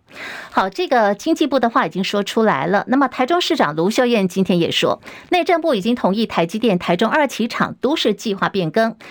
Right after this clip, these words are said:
市政府将会公告发布实施，台积电可以展开扩厂跟建厂计划了。预定在一百一十六年完工，一年产值会有五千亿，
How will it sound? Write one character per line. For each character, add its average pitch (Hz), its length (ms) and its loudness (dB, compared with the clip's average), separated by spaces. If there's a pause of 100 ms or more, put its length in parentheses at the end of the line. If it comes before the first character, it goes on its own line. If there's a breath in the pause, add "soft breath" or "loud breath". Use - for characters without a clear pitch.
(140 loud breath)
市 339 160 0
政 320 160 2
府 180 160 -6
将 208 180 -2
会 170 140 0
公 233 180 2
告 240 180 2
发 202 260 -2
布 196 140 0
实 - 220 -2
施， 220 300 -2 (320 loud breath)
台 226 180 2
积 302 120 -6
电 294 260 4
可 233 120 0
以 220 60 2
展 180 240 -2
开 202 260 0
扩 285 300 0
厂 - 260 -6
跟 185 240 0
建 220 220 0
厂 - 260 -6
计 214 200 -2
划 226 180 0
了。 156 200 -6 (280 loud breath)
预 294 80 0
定 254 380 0
在 220 240 0
一 294 80 -2
百 202 140 2
一 285 180 -4
十 294 100 -2
六 339 220 4
年 180 180 2
完 170 240 0
工， 254 220 2
一 320 100 -4
年 247 180 4
产 156 300 -2
值 170 240 -2
会 214 160 0
有 185 180 2
五 165 140 -2
千 214 300 -2
亿， - 260 -2